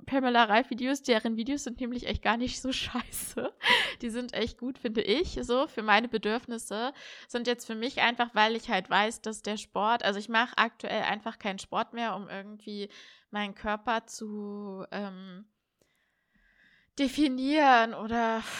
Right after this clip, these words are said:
dünner zu sein oder, oder, oder, sondern einfach, weil's mir mental halt wahnsinnig gut tut. Also für mich ist Sport, Laufen gehen ist einfach, ist halt, äh, psychisch einfach so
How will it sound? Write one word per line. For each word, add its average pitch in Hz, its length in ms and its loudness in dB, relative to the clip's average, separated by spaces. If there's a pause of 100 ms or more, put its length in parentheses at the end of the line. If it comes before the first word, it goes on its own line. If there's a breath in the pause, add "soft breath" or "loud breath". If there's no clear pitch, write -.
(460 loud breath)
dünner 277 320 4
zu 240 200 -8
sein 220 360 4
oder, 208 320 -2
oder, 202 220 -2
oder, 247 180 0
sondern 220 240 -4
einfach, - 260 -6
weil's 196 220 -4
mir 202 100 -6
mental 202 440 2
halt 185 140 -4
wahnsinnig 175 360 -4
gut 190 180 -10
tut. - 200 -10
Also 180 220 0
für 202 120 -4
mich 220 220 -4
ist 208 140 -4
Sport, 240 500 2 (260 loud breath)
Laufen 214 400 6
gehen 240 240 -2
ist - 180 -6
einfach, 214 460 -2 (300 loud breath)
ist - 200 -8
halt, 196 340 0
äh, - 60 -12 (200)
psychisch 220 640 0
einfach 202 380 -4
so 196 220 -6